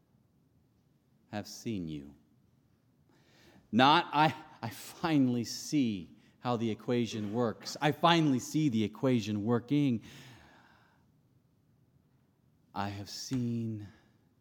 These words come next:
you." In these fall days,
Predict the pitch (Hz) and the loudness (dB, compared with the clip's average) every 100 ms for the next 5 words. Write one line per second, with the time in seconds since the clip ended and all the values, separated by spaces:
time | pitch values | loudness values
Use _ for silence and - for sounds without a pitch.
0 | _ _ _ _ - 90 80 71 67 73 | _ _ _ _ -16 -10 -10 -10 -14 -20
1 | _ _ _ _ _ _ _ _ _ _ | _ _ _ _ _ _ _ _ _ _
2 | _ _ _ _ _ _ _ _ _ _ | _ _ _ _ _ _ _ _ _ _
3 | _ - - - _ _ _ _ _ _ | _ -20 -20 -20 _ _ _ _ _ _
4 | _ _ _ - - 87 90 90 - 107 | _ _ _ -20 -14 -10 -8 -8 -8 -4
5 | 101 98 90 85 73 71 - - - | -4 -4 -4 -6 -8 -14 -18 -18 -20